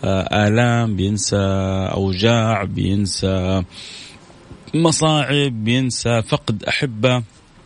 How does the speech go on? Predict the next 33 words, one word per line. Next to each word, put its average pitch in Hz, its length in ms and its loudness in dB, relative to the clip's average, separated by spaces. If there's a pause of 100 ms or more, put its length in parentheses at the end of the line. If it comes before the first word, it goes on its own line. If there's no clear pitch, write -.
(540)
بينسى 113 560 2
فقد، 113 480 -2
آه، 52 460 -2
أعزة، 123 480 0 (400)
وإلا 135 220 4
ما 135 140 0
كان 123 320 -2
يستطيع 113 480 -2
أن 110 100 -2
يطيق 107 360 -2
يعني 101 280 -2
هذه 95 260 0
الحياة. 95 320 0
تخيل 101 420 -2
واحد 98 380 0 (460)
لو 98 60 4
جلس 104 280 2
كل 104 180 -2
يوم 101 360 2
يتذكر 98 760 0
فقد 98 400 0
والدته 101 460 2
ويحبها 95 800 0
ويموت 95 400 0
فيها، 104 280 4 (540)
تخيلوا 120 300 2
كل 117 120 -2
واحد 110 240 0
جالس 107 500 0
يعني 101 280 -2
يتذكر 104 440 2
فقد 98 440 -6
زوجته 101 760 2